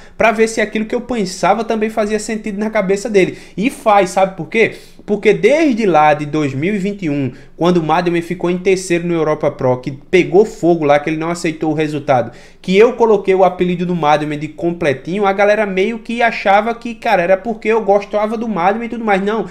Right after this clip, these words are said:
é porque ele realmente é bom, velho. O Madelman é bom pra caramba, ele tem uma sequência de vitórias aí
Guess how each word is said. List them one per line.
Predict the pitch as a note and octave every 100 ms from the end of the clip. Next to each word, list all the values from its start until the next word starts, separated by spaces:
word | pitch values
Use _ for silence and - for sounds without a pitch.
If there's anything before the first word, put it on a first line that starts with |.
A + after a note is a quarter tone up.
| -
é | -
porque | F3+ B3
ele | B3+
realmente | A3 C4+ B3 B3 D4+
é | D4+
bom, | C4 F#3+ G#3+ A3
velho. | E3 G#2+ A2 - -
O | C3
Madelman | C3+ F3+ C4 C#4+
é |
bom | B3+ A#3+
pra | B3+ B3+
caramba, | C#4 D4+ G3 G3+ G#3 F3
ele | E3+
tem | G3+
uma | A3 A3+
sequência | B3 G#3+ G#3+ A3
de | G#3+
vitórias | G#3+ G#3+ - F#3 G#3
aí | F#3 F3 G3